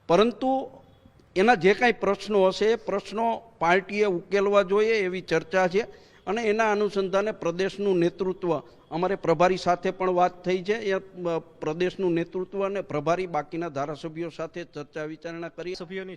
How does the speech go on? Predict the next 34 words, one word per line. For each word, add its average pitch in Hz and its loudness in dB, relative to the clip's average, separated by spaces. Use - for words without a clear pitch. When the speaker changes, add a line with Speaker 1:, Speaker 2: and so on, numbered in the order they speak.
Speaker 2:
છબી 165 -14
ખરાબ 170 -10
એવું 156 -12
માનો 190 -18
છો 170 -20
કોંગ્રેસના 147 -14
ધારાસભ્યો? 131 -16
કારણ 143 -18
કે 156 -16
તમે 165 -14
કહો 170 -16
છો 165 -14
રાજસ્થાનના 156 -12
કામ, 151 -14
તો 143 -18
રાજસ્થાનના 165 -16
કામમાં 165 -12
ક્યાંક 196 -8
કૌભાંડ 185 0
છે 226 -8
તો 220 -8
એને 220 -10
દબાવવું 180 -8
પડે. 170 -12
Speaker 1:
તો - -14
એક 226 -12
વસ્તુ 226 -14
સ્વાભાવિક 185 -2
છે 190 -8
કે 214 -8
કૌભાંડ 165 0
ન 180 -2
હોય 190 -2
તો 170 -14